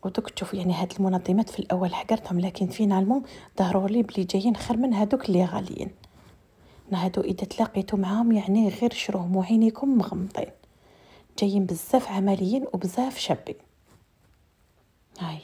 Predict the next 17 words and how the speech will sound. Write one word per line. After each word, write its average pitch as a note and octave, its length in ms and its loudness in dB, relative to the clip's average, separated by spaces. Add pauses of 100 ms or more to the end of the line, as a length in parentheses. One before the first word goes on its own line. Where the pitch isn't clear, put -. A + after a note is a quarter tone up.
ليك، C4 340 0
شوفوا - 240 -4
انا F3+ 100 0
حاولوا F#3+ 300 -2
تضيقوهم F3+ 440 0
مليح F3 480 2
مليح F#3+ 320 4 (440)
هكذا، F3+ 420 -2 (100)
يعني F#3 220 2
باش F3+ 220 -6
تجي F3+ 180 -2
لا G3+ 80 2
فورم - 340 -4
تاعهم - 240 0
كيما G3 300 0
راكم F3 260 -6
تشوفوا. A3 460 2